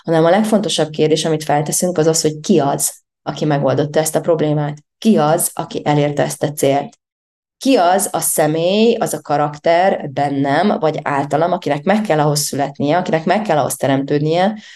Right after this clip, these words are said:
hogy ez a cél el legyen érve, ez az álom meg legyen valósítva, valóra legyen váltva, vagy ez a probléma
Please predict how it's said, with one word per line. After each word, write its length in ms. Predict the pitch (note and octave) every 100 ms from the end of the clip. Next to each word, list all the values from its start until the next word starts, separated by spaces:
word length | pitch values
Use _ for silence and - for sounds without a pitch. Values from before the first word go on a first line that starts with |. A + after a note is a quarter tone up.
| - -
hogy 140 | D#3+ D#3
ez 180 | F#3
a 140 | F#3 F#3
cél 460 | - C#3+ D3+ E3+ -
el 180 | D3+ D3+
legyen 320 | D#3+ E3+ E3+
érve, 600 | E3 D#3+ C#3+ C#3+ A3 G#3+ _ _ _
ez 180 | F3+ F#3
az 120 | E3
álom 560 | D3 C#3 D3 D3 E3+ E3
meg 200 | E3 D#3+
legyen 460 | D#3 D3+ D3 D3+
valósítva, 560 | D3 D3+ D3 F3 F3 E3
valóra 340 | E3+ D#3 D3
legyen 320 | D3 D3 D3
váltva, 540 | D3 D3 D3 E3 F3+ -
vagy 160 | D#3+ D#3
ez 240 | E3 F#3+ -
a 100 | D3+
probléma 880 | D#3+ D#3+ D#3+ C#3+ D3 D3 E3 F3+